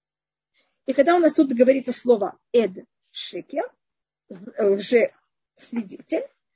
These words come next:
это имеется в виду два свидетеля. Потому что если он один, он вообще не берется в счет. И это у нас биньян ав. Просто если мы сегодня научились, что такое давар аламед миньяно,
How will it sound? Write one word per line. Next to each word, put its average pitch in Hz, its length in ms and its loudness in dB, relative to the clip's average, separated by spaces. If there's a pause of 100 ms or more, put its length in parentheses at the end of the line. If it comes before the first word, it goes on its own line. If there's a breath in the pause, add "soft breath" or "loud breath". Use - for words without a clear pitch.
(140)
это 294 220 0
имеется 294 280 2
в 302 40 2
виду 240 180 0
два 294 220 2
свидетеля. - 720 -12 (260)
Потому 277 240 2
что 269 120 -4
если 262 280 -2
он 240 140 0
один, 370 360 0
он 254 140 0
вообще 262 240 2
не 294 80 6
берется 262 280 -4
в - 40 -14
счет. - 200 -12 (2500 loud breath)
И 269 60 2
это 285 140 6
у 277 40 4
нас 277 180 2
биньян 269 380 -2
ав. 254 160 -4 (500)
Просто 254 220 -4
если 285 160 -2
мы 277 100 0
сегодня 269 340 -2
научились, 233 440 -2
что 262 120 -2
такое 240 280 0
давар 220 280 -4
аламед 208 280 -6
миньяно, 285 300 -4